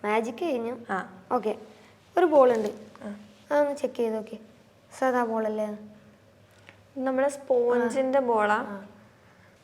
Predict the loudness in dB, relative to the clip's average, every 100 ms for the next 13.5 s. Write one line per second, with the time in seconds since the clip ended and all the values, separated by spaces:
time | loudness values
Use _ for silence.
0 | _ _ _ _ -12 -10 -8 -10 -12 -20
1 | _ _ -20 -18 -12 -12 -12 -16 -20 -20
2 | -10 -8 -6 -2 0 2 2 0 -6 -10
3 | -12 -12 -6 0 4 4 4 2 0 0
4 | -2 0 2 2 2 -2 -12 -20 -20 -4
5 | -4 0 0 2 0 -4 -16 0 4 4
6 | 2 2 2 0 -6 -14 -20 -20 -20 -20
7 | _ -10 -10 0 0 0 -2 -2 -2 -6
8 | -8 -20 -20 -20 -20 -20 -20 _ _ _
9 | _ _ -20 _ _ -20 -20 _ _ _
10 | _ -20 _ _ -20 -14 -6 -2 0 0
11 | 2 2 2 -4 -4 -6 -10 -14 -6 -2
12 | 4 6 6 4 0 -2 -4 -8 -14 -20
13 | -16 -14 -14 -18